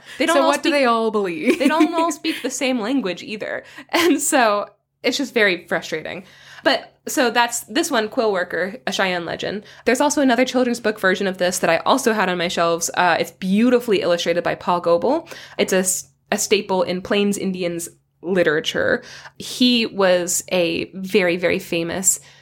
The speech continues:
Speaker 1: man from England who came and made friends with the Sioux, basically, and then just sat there, and then all of his books are Sioux stories.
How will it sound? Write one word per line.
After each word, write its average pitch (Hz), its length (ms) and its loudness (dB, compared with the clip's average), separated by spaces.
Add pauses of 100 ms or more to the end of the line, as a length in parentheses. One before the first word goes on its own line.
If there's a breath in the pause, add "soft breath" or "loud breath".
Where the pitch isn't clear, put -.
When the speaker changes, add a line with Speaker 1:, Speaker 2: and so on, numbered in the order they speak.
(220 soft breath)
Speaker 1:
man 180 280 4
from 165 340 0
England 190 500 0 (220)
who 190 160 -2
came 160 500 0
and - 360 -4 (100)
made 175 260 2
friends 175 240 2
with 175 120 0
the 165 60 -4
Sioux, 190 340 0
basically, 208 500 2
and 185 80 0
then 175 80 0
just 175 160 0
sat - 220 0
there, 180 100 2
and 175 180 0
then 165 200 -2
all 165 180 0
of 165 80 -4
his 175 140 -6
books 160 260 -4
are 170 80 -2
Sioux 180 240 0
stories. 370 540 -2